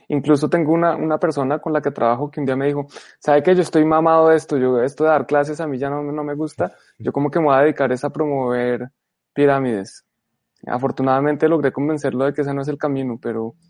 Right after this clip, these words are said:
pero sí, hay gente que lo hace. Es, la verdad es que es dinero fácil porque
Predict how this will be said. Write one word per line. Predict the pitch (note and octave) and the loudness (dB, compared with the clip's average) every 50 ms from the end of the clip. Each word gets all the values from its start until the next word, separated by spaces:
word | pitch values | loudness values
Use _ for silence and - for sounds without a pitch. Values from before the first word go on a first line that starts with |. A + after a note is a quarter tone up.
| _ _ | _ _
pero | - B2+ B2 B2+ | -4 -2 -2 -2
sí, | B2+ C#3 E3 | -2 0 2
hay | F#3 E3+ D3 | 2 2 2
gente | D#3 D3+ C#3+ - D#3 | -2 -4 -4 -4 -2
que | - E3+ | 0 2
lo | D#3 C#3+ C3+ | 4 4 4
hace. | C3+ C3+ - D#3 D3+ C#3 | 4 2 2 0 0 0
Es, | B2 - - - A#2 A#2 - - | -2 -4 -6 -6 -6 -6 -4 -2
la | C3+ C3+ | 0 2
verdad | C3 B2 B2+ C3 | 2 2 2 0
es | B2+ - | 0 -2
que | D3+ | -4
es | C#3+ | -2
dinero | D3+ E3+ E3 D#3+ E3+ | 0 0 2 2 0
fácil | D#3+ - E3 D#3+ - E3+ D#3+ | 2 2 0 0 0 -4 -4
porque | - E3+ D#3+ D#3 - - C#3+ C3 B2 | -4 -4 -6 -4 -4 -4 -2 -2 -4